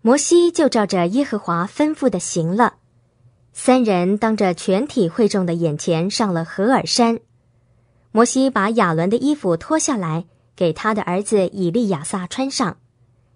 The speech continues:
亚伦就死在山顶那里。于是摩西和以利亚撒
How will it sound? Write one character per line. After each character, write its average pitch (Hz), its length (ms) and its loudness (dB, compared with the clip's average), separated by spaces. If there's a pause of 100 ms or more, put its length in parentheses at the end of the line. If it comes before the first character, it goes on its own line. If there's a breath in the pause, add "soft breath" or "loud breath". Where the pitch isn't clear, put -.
亚 190 180 2
伦 208 280 0
就 339 160 0
死 185 200 -6
在 185 200 0
山 285 300 -4
顶 175 240 -2
那 190 160 -2
里。 160 240 -6 (760)
于 226 160 2
是 220 340 4 (240 soft breath)
摩 208 160 2
西 285 340 -2
和 190 260 -2
以 220 200 -2
利 247 160 2
亚 175 140 -2
撒 190 340 -4